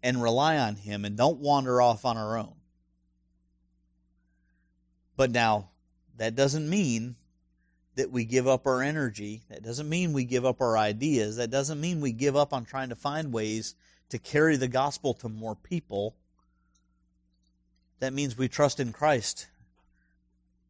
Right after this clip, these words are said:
to get the word out. He said He's gonna use us, right?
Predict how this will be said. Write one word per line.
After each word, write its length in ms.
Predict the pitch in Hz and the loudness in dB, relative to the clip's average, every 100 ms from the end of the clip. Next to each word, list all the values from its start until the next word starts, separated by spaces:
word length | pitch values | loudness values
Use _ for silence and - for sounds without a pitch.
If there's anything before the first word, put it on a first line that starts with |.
| - | -8
to 100 | 135 | -4
get 160 | 120 117 | -2 0
the 60 | |
word 200 | 120 135 | 0 2
out. 220 | 110 101 - _ _ _ _ _ _ _ _ _ _ _ | 0 -6 -10 _ _ _ _ _ _ _ _ _ _ _
He 120 | - 139 | -4 0
said 240 | - 202 | 4 6
He's 140 | 160 | 6
gonna 160 | 127 151 | 4 0
use 260 | 139 175 113 | 2 0 0
us, 160 | 98 | -2
right? 240 | 117 135 | 0 0